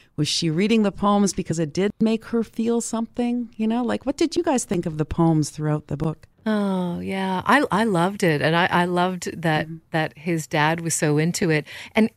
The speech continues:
Speaker 2: and can we please say <laughs> how much we love Tate and, and the
Speaker 1: Yes.
Speaker 2: fact that he taught, you know, he taught her to read. And I, I was so impressed with, um, her ability to, to move forward, even though she,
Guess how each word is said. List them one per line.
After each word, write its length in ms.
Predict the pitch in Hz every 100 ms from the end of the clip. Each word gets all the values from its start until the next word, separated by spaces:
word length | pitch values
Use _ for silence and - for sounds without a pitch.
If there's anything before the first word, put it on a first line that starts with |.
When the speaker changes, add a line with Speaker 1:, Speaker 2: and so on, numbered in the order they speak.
| _ -
Speaker 2:
and 160 | 190 175
can 160 | 214
we 100 | 180
please 320 | 170 190 180
say 360 | - 147 151 156
<laughs> 40 |
how 760 | - - 269 - 302 - - 262 -
much 200 | 247 -
we 120 | 240
love 280 | 208 202 202
Tate 360 | 240 220 254 - - 571 466 -
and, 240 | - 240 - - -
and 160 | - 247
the 40 |
Speaker 1:
Yes. 280 | 294 285 -
Speaker 2:
fact 340 | - 214 220 -
that 140 | 240
he 140 | 269 247
taught, 600 | - - 240 254 - - - -
you 140 | 294 262
know, 180 | 226
he 160 | 233 254
taught 380 | - - 233 247
her 120 | 254
to 180 | - 240
read. 360 | 202 214 233 247
And 140 | 220 -
I, 120 | 226 -
I 80 | 240
was 180 | 247 247
so 220 | - 311
impressed 480 | 359 - 220 220 -
with, 320 | 214 196 - -
um, 480 | 196 185 175 175 170 - _ _ - - -
her 180 | - 240
ability 760 | 214 170 202 202 208 180 170 160
to, 460 | - 208 170 160 -
to 140 | - 190
move 380 | 175 180 190 175
forward, 720 | - 180 185 170 156 147 147
even 280 | - 180 175
though 220 | 175 165
she, 320 | 160 - 170